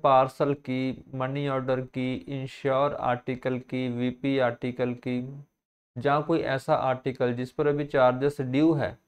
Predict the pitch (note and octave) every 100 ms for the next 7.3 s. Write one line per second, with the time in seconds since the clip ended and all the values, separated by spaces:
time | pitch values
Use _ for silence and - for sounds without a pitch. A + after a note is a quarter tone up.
0 | _ _ _ _ _ _ D#3 - F3 F3+
1 | F3 F3+ E3 D#3 F3+ E3 D3 D3+ D#3 D#3
2 | D#3 D#3+ E3 E3 E3 D#3+ C#3 C#3 D3 D#3+
3 | D3 C3 C#3 D3+ C3 A2 C#3+ C#3+ G#2 F#2
4 | F#2 - _ _ _ _ _ _ _ C#3
5 | C#3 E3 D#3+ D3 - D#3+ D3 C3+ A2+ B2+
6 | - C#3 B2+ - D3+ D#3 F#3 F#3 B2+ A2
7 | G#2+ A2